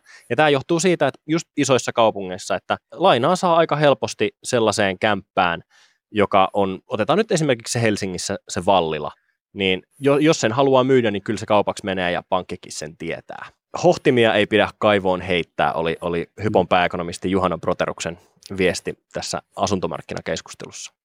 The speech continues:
Pilvari ja Marjukka, luuletteko te, että, että Suomessa asuminen muuttuu lähitulevaisuudessa yhtään tasa-arvoisemmaksi se, siinä, että, ää, tuleeko maakuntiin lisää elinvoimaa ja, ja tuleeko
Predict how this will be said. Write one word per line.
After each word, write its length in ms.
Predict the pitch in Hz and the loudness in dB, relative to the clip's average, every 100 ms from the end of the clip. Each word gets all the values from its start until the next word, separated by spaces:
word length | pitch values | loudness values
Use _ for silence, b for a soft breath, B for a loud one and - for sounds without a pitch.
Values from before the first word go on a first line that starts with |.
| _ | _
Pilvari 380 | 190 190 156 123 | 2 4 4 4
ja 100 | 120 | 4
Marjukka, 500 | 131 123 104 - 107 | 2 2 0 -2 -2
luuletteko 500 | 135 170 208 - 147 - | 0 0 0 0 -2 2
te, 100 | 131 | 0
että, 180 | - - | 0 -6
että 160 | 113 | -8
Suomessa 640 | - 156 135 104 - 110 - | 0 2 2 0 -2 -2 0
asuminen 560 | 120 123 117 101 95 92 | 0 0 0 0 -2 -2
muuttuu 580 | 98 95 - 101 95 113 | -2 -4 -2 -2 0 0
lähitulevaisuudessa 800 | 110 101 95 90 90 95 95 98 | 0 0 -2 0 -2 -4 -8 -8
yhtään 280 | - 95 - | -4 -4 0
tasa-arvoisemmaksi 1000 | 104 101 80 78 104 92 95 - - - | 0 2 0 -2 -8 -10 -12 -14 -14 -14
se, 200 | - 98 - | -6 -6 -4
siinä, 320 | 107 101 92 | -2 0 -2
että, 300 | - 98 90 - - | 0 -2 -2 -6 -2
ää, 180 | 113 113 | 0 4
tuleeko 260 | 170 151 | 2 4
maakuntiin 420 | 175 151 151 127 | 4 4 2 2
lisää 260 | 135 139 131 | 2 4 4
elinvoimaa 500 | 143 123 117 110 104 | 4 4 2 4 2
ja, 120 | 104 110 | 0 0
ja 120 | 107 | -2
tuleeko 440 | 120 107 104 104 | 2 2 2 -2